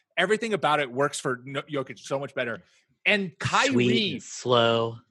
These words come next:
Speaker 1: Oh my God, it's perfect. <laughs> Kyrie deserves the, uh, the nickname Joker because that man lives for chaos. I mean, the great Michael Caine quote, "Some men just want to watch the world burn." That's my British accent for you.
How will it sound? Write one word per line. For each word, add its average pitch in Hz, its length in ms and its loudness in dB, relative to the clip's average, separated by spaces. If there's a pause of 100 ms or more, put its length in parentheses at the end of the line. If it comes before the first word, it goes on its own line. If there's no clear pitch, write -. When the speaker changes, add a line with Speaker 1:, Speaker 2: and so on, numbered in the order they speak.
(160)
Speaker 1:
Oh 190 120 2
my 147 100 -2
God, 143 220 2
it's 127 100 -8
perfect. 202 540 0
<laughs> - 40 -20
Kyrie 226 460 -2
deserves 143 520 -2
the, 135 220 -4
uh, 147 180 0 (100)
the 131 160 -2
nickname 127 520 -6
Joker - 480 -6 (200)
because 170 360 2
that 190 280 2
man 190 320 0
lives 139 720 4 (160)
for 175 360 4
chaos. 170 720 -4 (240)
I 156 80 -4
mean, 165 360 -8 (180)
the 175 200 2
great 190 420 2
Michael 190 340 2
Caine 202 340 -2
quote, 143 400 -2 (220)
"Some 180 260 0
men 170 160 2
just 131 180 -8
want 120 140 -12
to 104 60 -12
watch - 340 -12
the 98 100 -14
world 104 340 -10
burn." 107 380 -4 (240)
That's 135 160 -2
my 123 80 -2
British 110 280 -6
accent 117 320 -10
for 101 100 -16
you. 95 180 -12